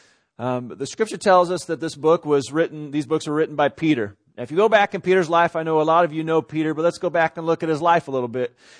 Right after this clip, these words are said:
We first are introduced to him. It says that Peter was married, and originally his name was Simon. And so Simon was married, and he was introduced to Jesus by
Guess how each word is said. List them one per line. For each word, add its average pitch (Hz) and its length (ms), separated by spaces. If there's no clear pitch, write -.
We 151 100
first 202 320
are 185 100
introduced 185 640
to 151 120
him. 139 160
It 135 80
says 160 300
that 151 340
Peter 240 240
was 202 220
married, 190 460
and 175 280
originally 208 420
his 170 160
name 185 180
was 185 200
Simon. 165 440
And 151 160
so 190 160
Simon 214 420
was 190 200
married, 202 420
and 160 260
he 165 80
was 175 120
introduced 196 440
to 170 80
Jesus 185 560
by 160 340